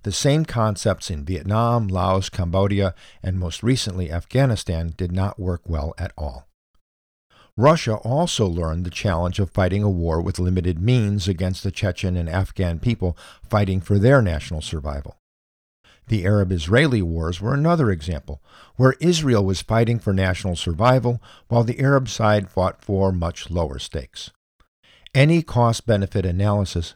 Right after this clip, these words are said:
in this regard clearly favored Israel. The Arab-Israeli wars illustrate another fact of limited war in the past three quarters of a century. Fighting for limited objectives is only possible so long as the parties fighting do not threaten important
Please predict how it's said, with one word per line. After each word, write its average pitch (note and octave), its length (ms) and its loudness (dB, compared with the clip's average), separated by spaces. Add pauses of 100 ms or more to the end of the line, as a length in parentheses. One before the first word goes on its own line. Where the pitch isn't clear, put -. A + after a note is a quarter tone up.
(140)
in F2+ 140 -6
this D2+ 280 -6
regard D#2+ 500 -4
clearly A#2+ 720 4
favored F#2+ 560 -2
Israel. G#2 460 -2 (640)
The G#2 200 -4
Arab-Israeli F#2+ 680 2
wars F#2+ 420 0 (220)
illustrate A2 420 2
another C3 380 4
fact E2+ 320 -4
of D#2+ 80 -8
limited E2 320 -4
war E2+ 260 -2
in E2 60 -2
the E2 80 -6
past E2+ 340 -2
three F2+ 160 -4
quarters D#2+ 420 -6
of E2 60 -8
a D#2 80 -4
century. D#2 500 -6 (640)
Fighting A2 460 2
for G2+ 200 0
limited G#2 460 2
objectives F#2+ 720 0
is G2+ 160 -4
only G2 320 -2
possible G2 720 -4 (400)
so E3 240 2
long A#2+ 420 2
as A2 120 -2
the A#2 80 -4
parties D#2+ 440 -4
fighting F#2+ 480 0
do F#2 120 -4
not F2+ 260 -4
threaten G2 400 -2
important E2+ 500 -6